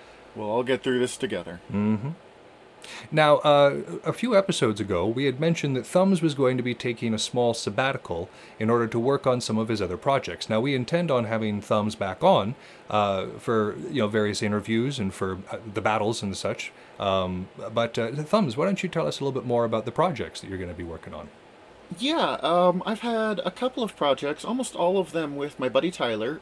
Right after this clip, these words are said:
Speaker 1: who is one of the other founders of the Earworm Network, because we started our podcast, General Nerdery, um, around the same time Art of Wargaming started, and we really quickly realized that we had too many bits,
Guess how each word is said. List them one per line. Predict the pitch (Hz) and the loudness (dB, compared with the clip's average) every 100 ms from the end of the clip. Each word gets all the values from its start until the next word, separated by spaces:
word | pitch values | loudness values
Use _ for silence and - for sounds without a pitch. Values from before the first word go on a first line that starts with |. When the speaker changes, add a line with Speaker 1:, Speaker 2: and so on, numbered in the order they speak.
| - | -12
Speaker 1:
who | 123 127 120 113 - | -8 -6 -4 -6 -4
is | 123 117 117 110 117 | -2 -2 -4 -6 -6
one | 127 | -6
of | 110 | -4
the | 117 | -2
other | 110 117 107 - | -2 -4 -6 -8
founders | 131 120 113 107 | -4 -4 -4 -6
of | 98 | -6
the | 110 | -6
Earworm | 113 101 104 | -6 -4 -4
Network, | 101 92 110 135 - - - - - - - | -6 -4 -4 -4 -10 -20 -20 -20 -20 -20 -8
because | 117 110 127 123 123 120 113 104 - - - - - - - - - - | -6 -6 -4 2 2 2 -2 -6 -12 -16 -20 -20 -20 -20 -20 -20 -20 -16
we | 117 151 | -8 -6
started | - 170 180 147 | 0 2 4 6
our | 131 | 4
podcast, | - 120 135 117 - | 4 -2 0 -2 0
General | 123 107 | -2 -2
Nerdery, | 104 98 95 104 123 117 - | -2 -4 -4 -6 -6 -8 -6
um, | 113 110 104 | 0 0 0
around | 120 226 | 0 0
the | 220 | 0
same | 113 | -4
time | 98 107 101 | -4 -4 -2
Art | 101 | -2
of | 98 | -2
Wargaming | 92 92 90 92 | -6 -6 -8 -8
started, | - 92 98 110 - - | -8 -6 -6 -8 -10 -6
and | 117 110 | -4 -2
we | 107 120 | -4 -4
really | 117 180 196 | -2 -2 -2
quickly | - 165 156 151 | -2 -2 -2 -4
realized | 117 123 120 117 104 | -2 0 2 0 -2
that | 113 | -6
we | 107 | -4
had | 104 92 | -4 -4
too | - 185 | -6 -6
many | 175 143 131 | -4 -6 -6
bits, | 120 - - - | -4 -6 -4 -6